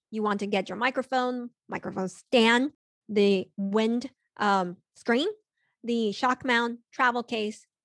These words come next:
webcam if you need one, a ring light, and you can print a banner for your podcast if you're doing video recording. And open up all your social media accounts. You wanna get your Zoom cloud recording, whatever you want to use,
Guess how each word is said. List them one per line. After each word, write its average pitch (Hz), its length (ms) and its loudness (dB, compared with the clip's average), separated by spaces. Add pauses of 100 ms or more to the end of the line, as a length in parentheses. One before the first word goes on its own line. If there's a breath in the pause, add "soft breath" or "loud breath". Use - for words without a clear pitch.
(140)
webcam 269 440 2
if 233 100 0
you 254 60 -2
need 214 220 0
one, 202 280 -2 (360)
a 202 100 -6
ring 214 240 0
light, 214 480 -2 (140)
and 208 120 -6
you 208 60 -6
can 202 140 -2
print 254 320 0
a - 20 0
banner 208 580 0 (560)
for 220 140 4
your 208 160 2
podcast 208 600 -2
if - 140 -16
you're 190 120 -2
doing 196 300 -2
video 190 220 0
recording. 202 520 -2 (480)
And 214 240 -6
open 285 240 4
up 269 180 4
all 240 100 4
your 254 140 0
social 277 300 -4
media 240 280 2
accounts. 214 460 -4 (320)
You 220 80 0
wanna 214 240 4
get 208 260 0
your 202 220 2
Zoom 247 220 0
cloud 240 420 2
recording, 220 520 -2
whatever 226 260 -2
you 233 160 -2
want 247 200 -6
to 311 80 -12
use, 233 440 -2